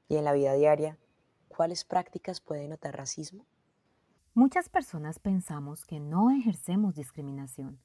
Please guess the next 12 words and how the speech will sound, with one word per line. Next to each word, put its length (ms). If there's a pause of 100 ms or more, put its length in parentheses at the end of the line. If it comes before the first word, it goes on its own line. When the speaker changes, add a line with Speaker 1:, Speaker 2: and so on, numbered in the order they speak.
(460)
Speaker 2:
pero 160
debemos 380
considerar 680 (280)
que 100
la 120
posibilidad 640
de 100
ser 220
racista 500
es 140
muy 360
alta. 420